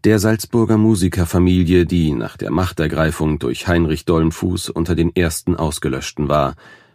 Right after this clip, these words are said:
Heinrich, der als erstes Musik, Theater und Literatur verbieten ließ.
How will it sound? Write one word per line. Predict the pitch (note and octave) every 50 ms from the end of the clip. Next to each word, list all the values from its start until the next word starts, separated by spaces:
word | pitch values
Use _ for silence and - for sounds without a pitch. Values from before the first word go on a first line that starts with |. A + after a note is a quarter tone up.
| _ -
Heinrich, | - F#2+ G#2 G#2 G2 C#2 C2+ A1+ - - - -
der | - - -
als | A1+ - -
erstes | - F#2 F2+ E2 E2 - - F2+ E2+ - -
Musik, | F2 E2+ E2+ D#2 D#2+ F#2 E2+ E2 -
Theater | - F#2+ - - F2 E2 D#2 - - E2+ -
und | - E2 E2
Literatur | - - - F2+ E2+ E2+ - - G2+ E2
verbieten | - - - - - F#2+ - -
ließ. | A2 G#2+ F#2+ - - - - -